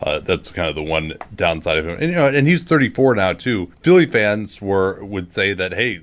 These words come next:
like, Brett Brown was playing him in a drop coverage, and he got lit up last year, and, like, he, and he has said that he's more comfortable kind of being at least up to touch defensively.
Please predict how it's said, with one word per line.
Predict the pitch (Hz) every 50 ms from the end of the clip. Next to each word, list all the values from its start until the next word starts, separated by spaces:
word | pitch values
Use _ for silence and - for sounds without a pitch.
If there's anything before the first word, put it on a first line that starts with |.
| _ _
like, | 104 98 87 80 - -
Brett | - 110 104 98 -
Brown | - 104 110 117 113 107 104 95
was | 90 82
playing | - - 107 101 95 92
him | 95
in | 92
a | 90
drop | 85 - 98 90 90 -
coverage, | - - 90 85 92 95 104 107 107
and | 85 82
he | 82
got | 78 85 90 87 80 82
lit | 90 92 90
up | 87 85 87 85 - _ -
last | 98 98 101 98 92 - - -
year, | 98 92 98 101 98
and, | 90 87
like, | 85 82 80 -
he, | - 92 90 80 92 - _
and | - 98 90 87
he | 85 80 - - 113 110
has | 104 92 -
said | - - 131 139 135 107
that | 95 90 85
he's | 98 98 87 -
more | 82 87 90 85
comfortable | 82 - 101 92 - - 98 85 87 82
kind | 82 - 92 87
of | 80 -
being | 87 87 87 82 80 - - -
at | 90 82
least | - 98 98 95 - -
up | 104 104 -
to | - -
touch | 76 - - 107 101 92 - - - - - -
defensively. | - 101 87 - 110 120 123 120 - 82 82 85 85 82 80 80 76